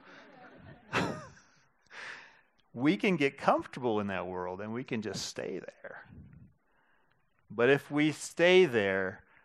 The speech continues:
what won't likely happen is verse twenty-one,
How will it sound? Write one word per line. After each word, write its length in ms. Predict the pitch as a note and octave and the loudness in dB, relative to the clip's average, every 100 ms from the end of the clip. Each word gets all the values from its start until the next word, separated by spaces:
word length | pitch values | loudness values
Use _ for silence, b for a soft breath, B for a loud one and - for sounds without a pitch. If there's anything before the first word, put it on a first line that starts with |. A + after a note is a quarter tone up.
| _ _ | _ _
what 440 | - A#2 B2+ A#2 C#4 | -2 4 4 4 -6
won't 420 | A#2+ C#3+ E3+ E3 | 2 6 6 4
likely 420 | A2+ G#2 G2 G2+ | 0 0 -2 -6
happen 400 | F#2+ G2 F#2+ G2 | -2 0 0 -6
is 140 | F#2+ F2+ | -8 -6
verse 260 | G#2 G2+ | -4 -4
twenty-one, 880 | - A2 G2+ F#2+ G2+ G#2+ F#2 F2 E2+ | -6 -8 -6 -6 -6 -4 -6 -8 -12